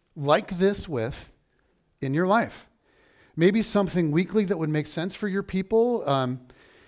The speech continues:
and here's the thing, it takes thought, and it takes planning, and it takes commitment, but it can be really, really beautiful if you pull it off. Um, let me give you another example. Jen is, uh, she's part of a blended family. Jen's dad, Ron,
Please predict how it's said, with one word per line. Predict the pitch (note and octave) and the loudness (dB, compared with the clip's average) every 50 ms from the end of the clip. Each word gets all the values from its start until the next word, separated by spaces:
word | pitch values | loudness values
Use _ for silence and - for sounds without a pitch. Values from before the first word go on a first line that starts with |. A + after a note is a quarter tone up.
| _ - - - | _ -20 -4 0
and | G3 F#3 | 2 4
here's | G3+ A#3 B3 G3+ | 4 4 2 0
the | A3 | 0
thing, | - C#4 C#4 F3 | 0 0 0 0
it | F3 - | 0 0
takes | - A3+ - - | 0 0 0 0
thought, | - - G#3 A#3 A3+ D3+ - - | 0 2 4 4 4 2 0 -2
and | - E3 F3+ | -2 0 0
it | F3+ - | 0 2
takes | - G3+ G3+ - | 0 0 0 -2
planning, | - - G3 G3+ A3 A#3 A3 F3 D#3 D3 | -6 -2 0 2 2 4 2 2 0 0
and | D3+ E3 F3 | 0 0 0
it | E3+ E3+ | 0 0
takes | - F#3+ G3 G3 - - | 0 0 0 2 0 -4
commitment, | - G3+ F#3+ G3+ A#3+ A3+ A3 F3 D#3 C3+ - - - _ _ _ _ _ _ _ _ _ _ _ | -2 -2 -2 0 -2 0 0 -2 -2 -2 -4 -10 -20 _ _ _ _ _ _ _ _ _ _ _
but | - F#3 F3+ | 0 0 2
it | - G#3+ A3+ A3 - | 2 0 -2 -2 -2
can | - G#3+ A3 G#3 | -2 -2 0 0
be | F3+ G3+ G3+ | 0 0 -2
really, | E3 D#3 F3+ G#3+ A#3 A3+ G#3+ G3+ | -2 -2 0 0 0 0 0 -2
really | E3 F3+ G#3 G3+ G#3 G3+ | 0 -2 0 0 0 0
beautiful | E3 F#3+ G#3+ A3+ G#3+ - - D#3+ D3 | 0 0 0 0 0 0 -2 -4 -2
if | - D#3 - - | -4 -6 -6 -6
you | F3 D3+ | -10 -10
pull | - - D3 C#3 | -8 -8 -6 -4
it | D3+ F3 | -4 -2
off. | G3 G#3 C#3 F#2 - - - - _ _ _ _ _ _ _ _ _ _ _ _ _ | 0 -2 -2 -2 -6 -12 -20 -20 _ _ _ _ _ _ _ _ _ _ _ _ _
Um, | C#3+ C#3 C#3 D#3+ F#3+ | -10 -10 -10 -6 -2
let | F#3+ A3+ | 0 0
me | B3 | 2
give | G#3+ B3+ B3+ | 2 2 2
you | B3 | 4
another | A#3 A#3 G#3 F3+ | 4 4 2 2
example. | C#3 G#2 C3+ B2 G#2+ - G2 G2 - _ _ _ _ _ _ _ _ _ _ _ _ _ _ - - - - - _ - | 0 0 -4 -6 -6 -8 -10 -14 -16 _ _ _ _ _ _ _ _ _ _ _ _ _ _ -20 -20 -20 -20 -20 _ -10
Jen | C#3 B2+ F#3+ A#3+ C4 C4 A#3 G3+ | -2 0 2 4 4 4 4 4
is, | F#3+ F#3 F3+ E3+ D#3 - - | 4 4 4 4 2 -2 -2
uh, | G3+ F3 C#3+ C#3 C#3+ C#3+ | 0 2 2 2 2 0
she's | - - G#3 - | -2 -6 -8 -2
part | - G#3+ G#3 G3+ | 0 2 2 2
of | F3 | 2
a | F3 | 0
blended | D3+ B2+ D3+ D#3+ F3 E3 E3 C#3+ | 0 0 0 0 0 0 -2 -4
family. | - - D#3+ D3+ C#3+ C3 A#2 G#2 G#2 - | -4 -2 -2 0 0 -2 -4 -6 -8 -6
Jen's | - D3+ D#3 D3+ - | -4 -4 -4 -4 -2
dad, | - D3+ C#3 C#3 A2+ A2 A2+ | 0 2 2 2 2 0 0
Ron, | B2+ C3 C3+ C3+ D3 F#3 G#3 F3+ | 2 2 4 4 2 0 -2 -6